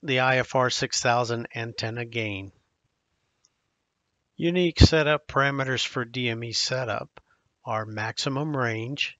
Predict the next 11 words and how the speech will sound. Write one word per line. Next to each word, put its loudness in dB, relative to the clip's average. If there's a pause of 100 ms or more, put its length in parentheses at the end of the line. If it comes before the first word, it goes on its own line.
(160)
which -6
can -4
be -10
ten -6 (360)
to -8
four -4
hundred -2
and -8
fifty -4
nautical -4
miles. -4